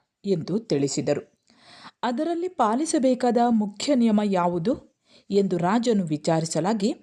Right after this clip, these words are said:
"ಆ ಯಾಗ ಸಮಯದಲ್ಲಿ ಯಾರು ಬಂದು ಏನನ್ನು ಬೇಡಿದರೂ ದಾನ ಮಾಡಬೇಕು. ಸ್ವಲ್ಪವೂ ಹಿಂಜರಿಯಬಾರದು. ಹಿಂಜರಿದರೆ ಬಹಳ ದೋಷ ಬರುತ್ತದೆ" ಎಂದರು.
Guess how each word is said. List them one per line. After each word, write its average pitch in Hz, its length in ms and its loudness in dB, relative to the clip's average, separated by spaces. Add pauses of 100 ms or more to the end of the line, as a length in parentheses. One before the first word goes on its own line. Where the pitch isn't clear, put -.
(540)
"ಆ 220 100 -2
ಯಾಗ 220 460 -2
ಸಮಯದಲ್ಲಿ 202 760 2
ಯಾರು 240 340 2
ಬಂದು 214 320 2
ಏನನ್ನು 220 600 2
ಬೇಡಿದರೂ 208 720 2
ದಾನ 190 460 2
ಮಾಡಬೇಕು. 170 760 -2 (480)
ಸ್ವಲ್ಪವೂ 254 560 0
ಹಿಂಜರಿಯಬಾರದು. 208 1300 0 (300)
ಹಿಂಜರಿದರೆ 220 760 2
ಬಹಳ 175 440 0 (160)
ದೋಷ 214 360 2
ಬರುತ್ತದೆ" 170 840 -2 (200)
ಎಂದರು. 135 520 0